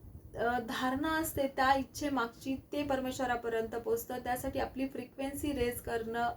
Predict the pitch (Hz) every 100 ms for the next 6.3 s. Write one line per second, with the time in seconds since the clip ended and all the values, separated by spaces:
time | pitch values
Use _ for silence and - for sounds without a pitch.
0 | - - - 220 214 254 269 285 - 240
1 | 226 226 226 240 254 233 220 247 254 277
2 | 269 - 240 285 285 269 - 254 262 269
3 | 262 247 226 220 214 254 285 285 262 254
4 | 247 262 262 254 - 269 - 277 294 302
5 | 285 269 233 240 254 240 262 285 277 -
6 | - 262 269